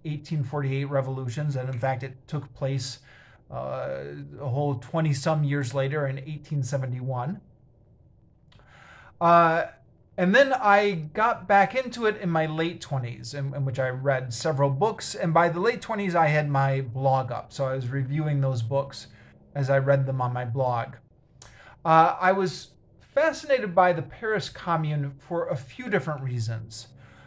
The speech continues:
Uh, one is, uh, I, when, when we think about socialist revolutions, I, I think we often think about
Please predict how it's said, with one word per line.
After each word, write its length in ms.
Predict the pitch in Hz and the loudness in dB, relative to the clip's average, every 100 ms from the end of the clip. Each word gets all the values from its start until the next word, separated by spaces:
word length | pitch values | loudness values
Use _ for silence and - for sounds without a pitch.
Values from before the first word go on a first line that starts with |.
| - | -8
Uh, 420 | 160 160 156 143 147 - | 4 10 10 10 4 0
one 260 | 185 302 | 2 4
is, 220 | 277 170 | 2 0
uh, 1000 | 185 185 196 190 170 160 156 151 151 156 175 | -6 -4 0 2 4 4 4 4 4 2 2
I, 240 | 160 - | 0 0
when, 560 | - 165 180 190 202 202 | -8 -10 -8 -2 -2 0
when 180 | 202 196 | -2 -2
we 100 | 196 | -4
think 240 | - 349 | -6 -8
about 280 | 349 196 165 | 2 2 2
socialist 840 | - - 220 214 - 196 165 117 - | -8 -8 -6 -6 -6 -4 -4 -6 -4
revolutions, 800 | 151 139 143 135 117 139 127 | -2 0 -2 -2 -2 -4 -4
I, 80 | 135 | -4
I 160 | 147 147 | -4 -4
think 200 | 208 180 | -6 2
we 120 | 175 | 6
often 340 | 180 170 170 | 6 4 -2
think 260 | 139 156 147 | -4 -2 -2
about 460 | 139 135 131 135 | 2 2 2 -4